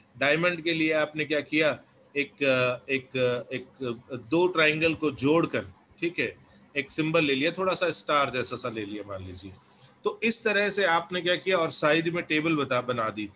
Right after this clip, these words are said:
कि जहाँ स्टार बन-, बना हुआ है वहाँ डायमंड मिलते हैं, जहाँ पे, अ, अ, वर्ग बना हुआ है वहाँ कोल मिलता है,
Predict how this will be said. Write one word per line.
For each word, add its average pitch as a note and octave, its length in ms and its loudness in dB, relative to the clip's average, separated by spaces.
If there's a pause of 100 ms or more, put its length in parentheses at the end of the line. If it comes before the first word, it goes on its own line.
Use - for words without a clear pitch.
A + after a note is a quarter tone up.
(300)
कि D3 100 -4
जहाँ D3+ 280 0
स्टार D3 420 0
बन-, D3 220 -4
बना C#3 220 0
हुआ D3+ 280 2
है F3 140 0
वहाँ C3+ 260 -4
डायमंड B2 380 -2
मिलते E3 340 -4
हैं, E3+ 340 0 (280)
जहाँ C#3 260 0
पे, D3 340 0 (380)
अ, B2 360 2
अ, A#2+ 220 2
वर्ग C3+ 340 0
बना D3+ 220 -2
हुआ D3 280 2
है D3 60 6
वहाँ C3 360 -2
कोल C3+ 240 -2
मिलता E3 380 -2
है, E3 320 -2